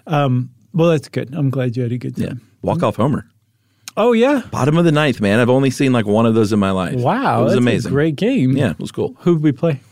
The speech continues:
Speaker 2: Uh, we played the Mets, and our star
Speaker 1: Mm.
Speaker 2: player, uh, Acuna, blasted one in the bottom of the ninth, first pitch. It was just great.
Speaker 1: I thought Freddie Freeman was our star player.
Speaker 2: Uh, they're, they're, I mean, they're one and two
Speaker 1: They're neck and neck?
Speaker 2: on any given day.
Speaker 1: I gotcha.
Speaker 2: <laughs> Yeah.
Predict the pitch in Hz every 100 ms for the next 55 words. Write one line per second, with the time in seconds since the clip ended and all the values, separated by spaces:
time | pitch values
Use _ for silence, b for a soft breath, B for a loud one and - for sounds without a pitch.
0 | B B B - 120 127 127 127 160 151
1 | 123 147 - - - - 110 110 107 95
2 | 190 180 117 113 123 127 143 127 110 101
3 | - 104 117 117 135 165 - b b b
4 | b b b - 90 110 113 113 139 120
5 | 120 127 123 107 117 120 117 117 117 123
6 | 143 - - 123 117 - 127 139 117 104
7 | 113 131 - 165 135 - 180 170 233 165
8 | 185 151 - 220 185 120 110 104 - 117
9 | 113 - - - 233 208 147 151 139 120
10 | 87 - - 104 98 90 87 - - 110
11 | 113 _ - 113 82 82 - - - -
12 | - - 139 135 139 143 135 151 - 104
13 | 110 113 98 87 87 - - - 123 104
14 | - - 392 - - -